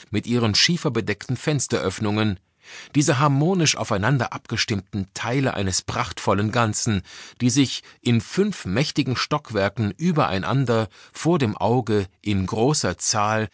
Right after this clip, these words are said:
mit ihren zahllosen Einzelheiten der Bildhauer- und Ziselierkunst entfalten und die sich zur ruhigen Größe eines monumentalen Ganzen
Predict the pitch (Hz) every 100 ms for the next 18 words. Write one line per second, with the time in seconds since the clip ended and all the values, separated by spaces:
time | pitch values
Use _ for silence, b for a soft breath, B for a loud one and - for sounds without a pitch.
0 | b 107 - 117 107 101 - 127 143 135
1 | 117 120 117 - 127 180 - 107 92 95
2 | 110 117 117 B B - 90 90 165 160
3 | 104 104 107 110 131 110 117 147 160 107
4 | 92 - - 107 - 98 85 104 95 B
5 | B B B - 113 110 - b b -
6 | 120 139 - - 113 104 156 185 127 104
7 | 110 120 160 - 143 127 b b - 117
8 | 117 113 107 110 113 104 92 131 127 147
9 | 135 117 113 113 - 92 92